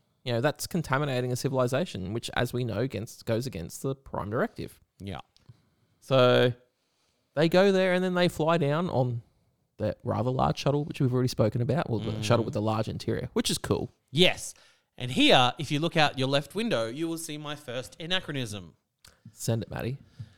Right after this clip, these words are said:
Speaker 2: They talk about having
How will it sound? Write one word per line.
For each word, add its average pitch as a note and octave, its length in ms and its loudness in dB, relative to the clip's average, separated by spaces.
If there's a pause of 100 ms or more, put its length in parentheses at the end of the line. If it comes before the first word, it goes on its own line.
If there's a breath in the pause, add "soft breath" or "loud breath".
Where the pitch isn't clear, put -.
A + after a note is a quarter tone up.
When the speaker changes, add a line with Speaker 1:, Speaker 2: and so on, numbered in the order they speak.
(1160 loud breath)
Speaker 2:
They G3 300 4
talk G#3 340 -4
about A#2+ 480 -6 (260 loud breath)
having A2+ 640 -6